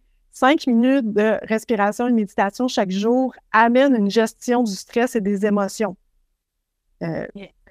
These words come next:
Speaker 1: puis là, moi, je l'ai écrit dans mon livre il y a six ans et là, j'ai une étude qui le dit, là. C'est vrai, là. Donc,
Speaker 2: Ouais.
Speaker 1: c'est, c'est réaliste.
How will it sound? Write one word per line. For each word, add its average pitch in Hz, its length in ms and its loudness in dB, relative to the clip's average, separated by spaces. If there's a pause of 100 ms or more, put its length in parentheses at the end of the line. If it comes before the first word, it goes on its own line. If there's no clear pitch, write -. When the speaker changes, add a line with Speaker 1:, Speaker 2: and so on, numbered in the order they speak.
(120)
Speaker 1:
puis 220 80 -2
là, 240 300 4 (1000)
moi, 254 220 4
je 262 100 0
l'ai 254 140 0
écrit 247 240 -4
dans 262 160 2
mon 240 180 0
livre 262 280 0
il 240 60 -4
y 240 40 2
a 233 80 2
six 226 380 -4
ans 269 160 2
et 240 200 2
là, 254 220 4
j'ai 233 120 -2
une 233 160 2
étude 285 520 0
qui 254 120 0
le 214 100 2
dit, 214 360 -2
là. 208 200 0 (100)
C'est 208 220 -2
vrai, 202 380 2
là. 196 240 0 (360)
Donc, 196 220 0
Speaker 2:
Ouais. 170 100 -6 (640)
Speaker 1:
c'est, 240 360 -2
c'est 202 300 -4
réaliste. 247 800 2